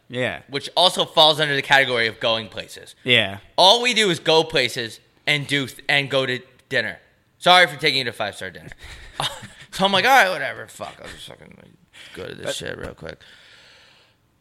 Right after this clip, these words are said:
Speaker 2: It's a long time ago.
Speaker 1: That,
Speaker 2: So,
Speaker 1: but
Speaker 2: um, we get there, and it's just shitty park,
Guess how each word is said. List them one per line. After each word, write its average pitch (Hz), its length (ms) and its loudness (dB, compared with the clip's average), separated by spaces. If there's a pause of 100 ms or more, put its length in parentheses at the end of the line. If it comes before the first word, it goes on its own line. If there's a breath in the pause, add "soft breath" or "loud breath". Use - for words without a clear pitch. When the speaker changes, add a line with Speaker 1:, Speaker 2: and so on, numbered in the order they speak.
Speaker 2:
It's - 80 -18
a 127 60 -12
long 92 160 -16
time 110 240 -16
ago. 117 220 -16
Speaker 1:
That, 110 80 -10
Speaker 2:
So, 160 220 2
Speaker 1:
but 156 80 6
Speaker 2:
um, 127 320 4 (640 loud breath)
we - 100 -8
get 156 240 4
there, 117 240 -2
and 110 160 -10
it's - 120 -12
just 120 140 -10
shitty 139 540 -4
park, 92 500 -8